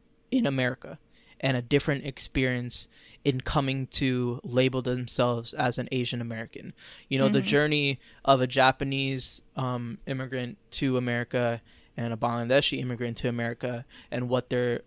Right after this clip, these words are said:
Speaker 1: what their journey is to labeling them s-, and becoming Asian American, it's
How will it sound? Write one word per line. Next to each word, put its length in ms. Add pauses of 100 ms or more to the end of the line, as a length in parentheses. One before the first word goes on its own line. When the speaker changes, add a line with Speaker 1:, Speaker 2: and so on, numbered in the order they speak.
(120)
Speaker 1:
what 480 (300)
their 260
journey 380
is 160
to 140
labeling 500
them 100
s-, 180
and 240
becoming 640
Asian 300
American, 480
it's 180